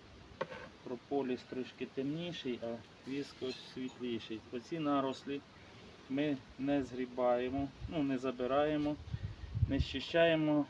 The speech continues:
на зиму, оставляємо, щоб бджілки могли переходити з рамки на рамку, щоб не ставити якихось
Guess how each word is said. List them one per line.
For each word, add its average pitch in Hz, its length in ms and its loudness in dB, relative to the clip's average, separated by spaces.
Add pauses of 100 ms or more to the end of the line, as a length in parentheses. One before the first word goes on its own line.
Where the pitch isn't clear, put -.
(140)
на 147 180 2
зиму, 147 400 2
оставляємо, 151 760 2 (120)
щоб 139 220 -4
бджілки 147 400 -4
могли 131 380 0
переходити 131 800 -2
з 117 60 -6
рамки 127 440 0
на 127 160 0
рамку, 110 440 -2
щоб 113 240 -10
не 117 100 -6
ставити 120 600 -2 (920)
якихось 120 440 -6